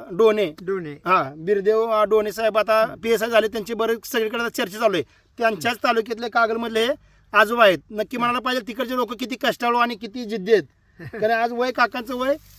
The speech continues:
Speaker 2: नव्वद.
Speaker 1: नव्वद आहे. काका, तुम्ही इथं कशासाठी आलाय?
Speaker 2: हा, हे रोपासाठी.
Speaker 1: रोपासाठी आलाय?
Speaker 2: होय.
Speaker 1: कशाची रोपं?
Speaker 2: आंब्याची.
Speaker 1: बरं, इथं आल्यानंतर तुम्ही काय काय बघितलं आता?
Speaker 2: काय आंब्याची रोपं, हे सगळे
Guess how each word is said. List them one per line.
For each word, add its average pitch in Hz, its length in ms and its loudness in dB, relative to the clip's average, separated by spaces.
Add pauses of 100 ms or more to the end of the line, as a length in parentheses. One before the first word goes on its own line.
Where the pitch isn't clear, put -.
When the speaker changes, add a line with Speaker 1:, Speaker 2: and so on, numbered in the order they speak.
(180)
Speaker 2:
नव्वद. 160 320 -10
Speaker 1:
नव्वद 240 300 2
आहे. 202 100 6
काका, 247 220 -4
तुम्ही 269 200 -4
इथं 247 80 -10
कशासाठी 247 280 -4
आलाय? 151 240 0 (280)
Speaker 2:
हा, 208 540 -12
हे 240 220 -8
रोपासाठी. 202 840 -8
Speaker 1:
रोपासाठी 240 420 -2
आलाय? 170 220 0
Speaker 2:
होय. 165 240 -12
Speaker 1:
कशाची 254 260 -2
रोपं? 180 260 0 (320)
Speaker 2:
आंब्याची. 180 540 -8 (100)
Speaker 1:
बरं, 190 260 2
इथं 180 200 -6
आल्यानंतर 247 340 -2
तुम्ही 247 200 -10
काय 262 160 -4
काय 262 160 -2
बघितलं 214 240 -2
आता? 151 160 -4
Speaker 2:
काय 226 420 -14
आंब्याची 196 560 -6
रोपं, 185 540 -8
हे 175 420 -10
सगळे 160 340 -10